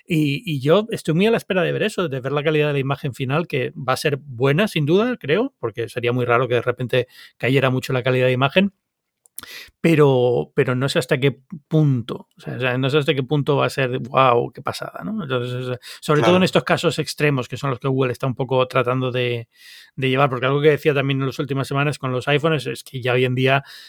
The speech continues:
Speaker 1: eh, cualquier teléfono te saca buenas fotos en ambientes normales, es decir, el, el donde estás llevándola al extremo es cuando,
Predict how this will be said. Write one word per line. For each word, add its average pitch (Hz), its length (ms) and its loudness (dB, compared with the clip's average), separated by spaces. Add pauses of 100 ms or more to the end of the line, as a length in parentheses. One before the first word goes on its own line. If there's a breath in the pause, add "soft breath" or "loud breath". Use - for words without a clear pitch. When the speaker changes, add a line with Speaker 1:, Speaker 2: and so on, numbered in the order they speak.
(140 loud breath)
Speaker 1:
eh, - 100 -8 (100)
cualquier 123 300 -2
teléfono 147 260 4
te 135 100 2
saca 123 260 -2
buenas 131 340 0
fotos 135 320 -2
en 127 80 -4
ambientes 123 360 -4
normales, 123 680 0
es 117 60 -20
decir, 123 280 -8
el, 120 140 -4
el 123 160 -10
donde 120 160 -6
estás 127 220 -4
llevándola 139 420 4
al 135 80 0
extremo 139 320 -4
es 143 80 -6
cuando, 139 320 -2